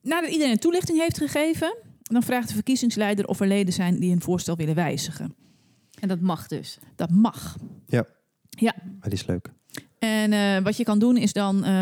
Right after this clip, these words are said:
Speaker 1: nou, je, je vraagt, is er nog iemand die naar aanleiding van de argumentaties, eh, eh, nog, eh, wil wijzigen? En dan gaan de handen omhoog bijvoorbeeld. En dan ga je die mensen ook één voor één, eh, netjes af.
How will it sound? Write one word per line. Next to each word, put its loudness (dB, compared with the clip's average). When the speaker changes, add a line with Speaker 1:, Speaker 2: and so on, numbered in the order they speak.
Speaker 1:
nou, 0
je, -6
je 2
vraagt, -2
is -2
er -10
nog -2
iemand 2
die 0
naar 2
aanleiding 0
van -6
de -4
argumentaties, -2
eh, -4
eh, -8
nog, -10
eh, -6
wil -2
wijzigen? -2
En 2
dan 2
gaan -6
de -6
handen -2
omhoog -2
bijvoorbeeld. -2
En -4
dan 0
ga -6
je -2
die -2
mensen -4
ook -10
één -4
voor -8
één, -6
eh, -4
netjes -10
af. -10